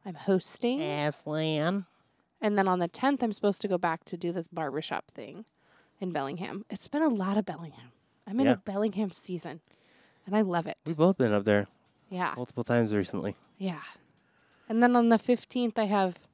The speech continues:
Speaker 1: Leave Your Troubles at Comedy Bar, and the sixteenth, Olmsted, Shades of Funny, Danny Myron show. Um, so th-, it's just, there's some, lo-,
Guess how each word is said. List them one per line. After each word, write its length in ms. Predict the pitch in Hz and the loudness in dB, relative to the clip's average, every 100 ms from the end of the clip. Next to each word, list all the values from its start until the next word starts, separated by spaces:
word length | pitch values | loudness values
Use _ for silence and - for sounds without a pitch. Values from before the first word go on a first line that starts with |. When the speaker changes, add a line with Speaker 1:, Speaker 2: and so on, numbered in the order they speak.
| _ _ _ _ _ - | _ _ _ _ _ 0
Speaker 1:
Leave 180 | 220 | 2
Your 100 | 208 | 2
Troubles 340 | 196 208 185 185 | 2 0 0 -4
at 100 | 185 | -4
Comedy 300 | 190 185 180 | -4 -4 -2
Bar, 360 | 175 175 175 - | 0 0 -2 -8
and 240 | 185 180 170 | -12 -10 -8
the 60 | |
sixteenth, 580 | 160 180 - 175 170 - _ _ _ _ _ _ - | -6 -8 -8 -10 -10 -14 _ _ _ _ _ _ -12
Olmsted, 580 | 180 175 - 220 202 170 _ _ _ | -10 -8 -6 -6 -6 -12 _ _ _
Shades 280 | - 185 170 | -8 -8 -6
of 80 | 175 | -10
Funny, 220 | 165 175 | -10 -10
Danny 220 | 180 185 | -8 -8
Myron 280 | 196 185 196 | -6 -8 -10
show. 280 | - 208 202 _ _ _ _ _ _ _ | -10 -10 -10 _ _ _ _ _ _ _
Um, 360 | 214 196 196 - _ _ _ _ _ _ | -6 -4 -6 -8 _ _ _ _ _ _
so 180 | - 247 | -4 -4
th-, 160 | 240 247 | -4 -8
it's 220 | - - - | -8 -10 -4
just, 280 | 311 - | -4 -2
there's 180 | 339 330 | -2 -2
some, 300 | - 339 320 | 0 -2 -2
lo-, 100 | - | -4